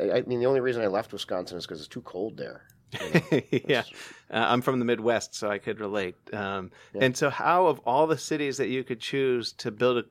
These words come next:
Speaker 2: a, a comedy community, why'd you choose Seattle?
Speaker 1: Good question. Um, well, I didn't wanna move to New York, Chicago, or L A.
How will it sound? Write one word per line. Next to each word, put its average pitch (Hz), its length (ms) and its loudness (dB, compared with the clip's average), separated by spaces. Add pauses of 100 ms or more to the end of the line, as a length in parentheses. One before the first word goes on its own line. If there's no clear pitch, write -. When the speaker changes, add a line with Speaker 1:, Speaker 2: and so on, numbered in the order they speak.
(120)
Speaker 2:
a, - 40 -2
a 110 40 0
comedy 120 580 -2 (160)
community, 113 600 -2 (440)
why'd 127 200 0
you 131 60 -10
choose 131 220 -8
Seattle? 131 320 -6 (240)
Speaker 1:
Good 143 240 0
question. 101 400 -4 (100)
Um, 110 380 0
well, 117 160 0
I 107 80 4
didn't 127 200 -2
wanna 131 200 2
move 113 380 -6
to 107 240 -10
New 95 140 -6
York, 98 340 -6
Chicago, 104 580 -8
or 95 340 -4
L 82 220 -4
A. 69 280 -8